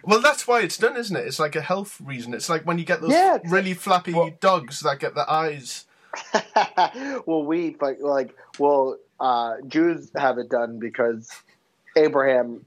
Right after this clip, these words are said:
Speaker 2: heard a voice tell him, "Hey, cut your dick a little bit." And he was all like, "All right,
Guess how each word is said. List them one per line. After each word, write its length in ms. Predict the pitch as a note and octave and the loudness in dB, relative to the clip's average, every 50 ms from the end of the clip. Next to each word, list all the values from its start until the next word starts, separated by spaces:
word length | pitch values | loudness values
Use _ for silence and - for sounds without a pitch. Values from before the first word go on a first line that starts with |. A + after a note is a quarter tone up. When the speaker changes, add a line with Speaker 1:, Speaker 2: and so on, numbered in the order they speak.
| _ - | _ -4
Speaker 2:
heard 440 | - C#3 C3 B2+ B2 B2 A2+ A2 G#2+ - | -2 0 0 2 0 -2 -4 -6 -6 -8
a 80 | A#2 | -6
voice 640 | A2+ A2+ B2 B2 B2 A#2 G#2+ - - - - - - - - _ _ _ _ _ _ _ | -2 2 2 2 2 0 -2 -8 -12 -14 -16 -16 -20 -20 -20 _ _ _ _ _ _ _
tell 320 | - D3+ C3+ A#2+ A#2+ A2+ | 0 0 2 2 2 -2
him, 200 | A2+ A2 A2 F#2+ - _ _ _ _ | -4 -6 -10 -14 -18 _ _ _ _
"Hey, 300 | D3+ D#3+ D#3+ D#3+ D#3 C#3+ - | -2 0 2 2 0 0 -2
cut 180 | - E3 D3+ D3 | -4 -4 -2 -2
your 120 | D3 C#3 | -4 -4
dick 240 | B2+ C#3 D#3 D3 - | -2 -2 -2 -2 0
a 40 | C3+ | 0
little 200 | C3 C3 B2 A#2+ A2 | 0 0 0 -2 -2
bit." 260 | A#2 A#2+ A#2 - - - - - - - - - - - | -4 -4 -4 -4 -6 -10 -14 -14 -12 -12 -12 -6 0 2
And 180 | C#3 C3 C3 | 2 2 2
he 80 | C3 C3 | 0 -2
was 160 | A#2+ B2 A#2 | -2 0 2
all 160 | A#2 A2+ A2+ | 2 2 4
like, 200 | A#2+ A#2+ A#2 - - - | 2 2 0 -2 -4 -2
"All 240 | C3 D#3 E3 D#3 C#3 | 0 2 2 2 2
right, 160 | C3+ D3 D3 | 0 -2 -4